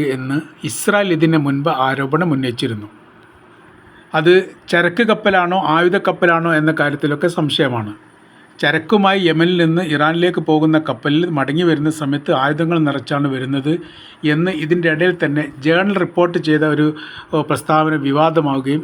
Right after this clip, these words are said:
ഇറാൻ അത് നിഷേധിക്കുകയും ചെയ്തിരുന്നു. ഏതായിരുന്നാലും ഈ മേഖല കേന്ദ്രീകരിച്ചുകൊണ്ട് പൂർണ്ണമായിരിക്കുന്ന നിയന്ത്രണം ഇറാൻ്റെയും,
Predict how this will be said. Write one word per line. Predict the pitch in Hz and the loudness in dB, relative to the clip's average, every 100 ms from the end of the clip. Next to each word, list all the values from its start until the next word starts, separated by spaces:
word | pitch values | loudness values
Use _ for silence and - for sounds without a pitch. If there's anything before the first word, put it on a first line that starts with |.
| 147 | -4
ഇറാൻ | 135 151 151 | -2 0 0
അത് | 156 131 | 0 -2
നിഷേധിക്കുകയും | 135 139 156 190 185 | -4 -4 -2 -2 0
ചെയ്തിരുന്നു. | 147 127 107 104 - - - - - | 0 0 -4 -12 -20 -20 -20 -10 -2
ഏതായിരുന്നാലും | 190 214 214 208 208 | 2 2 2 2 4
ഈ | 233 | 6
മേഖല | 220 208 220 208 | 4 4 0 2
കേന്ദ്രീകരിച്ചുകൊണ്ട് | 175 175 185 190 175 165 165 165 165 165 | 2 4 2 2 2 0 0 0 0 0
പൂർണ്ണമായിരിക്കുന്ന | 151 160 175 165 160 160 151 | 0 2 2 2 0 0 0
നിയന്ത്രണം | 135 135 147 151 170 143 | 0 -2 -2 -2 -2 -2
ഇറാൻ്റെയും, | 139 147 143 156 180 | 0 0 2 2 2